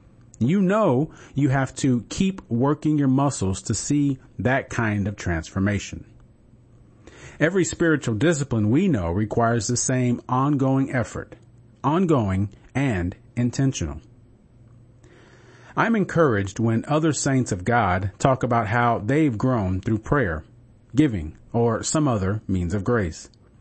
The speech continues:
They've trusted God to work through those practices. God has taught them something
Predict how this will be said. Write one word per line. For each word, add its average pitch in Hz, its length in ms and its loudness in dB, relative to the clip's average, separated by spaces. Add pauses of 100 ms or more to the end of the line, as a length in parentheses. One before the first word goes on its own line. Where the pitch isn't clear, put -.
(760)
They've 175 260 2
trusted 180 460 -2
God 151 380 0
to 117 180 2
work 110 360 -2
through 151 240 0
those 85 180 -2
practices. 104 720 -4 (640)
God 107 260 0
has 120 240 0
taught 151 340 0
them 160 220 2
something 120 580 -2